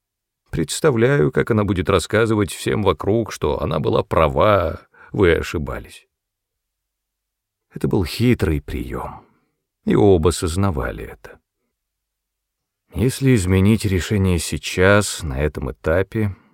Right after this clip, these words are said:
то непременно вспомнят о том, что голос Лауры Бо Кармайкл при заключении соглашения с Бёрцингом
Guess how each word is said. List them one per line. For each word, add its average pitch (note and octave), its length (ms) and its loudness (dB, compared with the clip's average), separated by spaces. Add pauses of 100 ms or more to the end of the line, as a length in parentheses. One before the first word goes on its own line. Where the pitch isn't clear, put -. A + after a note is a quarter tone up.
(400)
то D2 100 -6
непременно A2 680 2
вспомнят A#2 840 0
о E2 80 0
том, G2+ 240 -2
что F#2+ 440 2
голос G2 580 0
Лауры G2 380 4
Бо F#2 180 0
Кармайкл F2 720 0
при D#2 200 -2
заключении D#2 600 0
соглашения D2+ 640 -2
с A#1+ 60 -6
Бёрцингом F#2 760 0